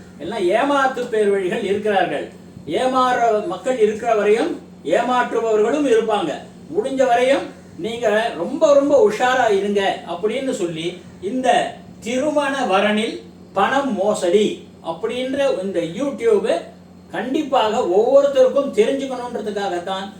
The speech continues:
இன்றைக்கு நாம இதை பதிவு செய்து கொடுத்திருக்கோம். இது நிறைய பேருக்கு நீங்க விஷயத்தை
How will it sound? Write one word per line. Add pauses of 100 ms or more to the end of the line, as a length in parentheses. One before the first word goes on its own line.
(180)
இன்றைக்கு
நாம (320)
இதை (240)
பதிவு
செய்து
கொடுத்திருக்கோம். (520)
இது (160)
நிறைய
பேருக்கு
நீங்க
விஷயத்தை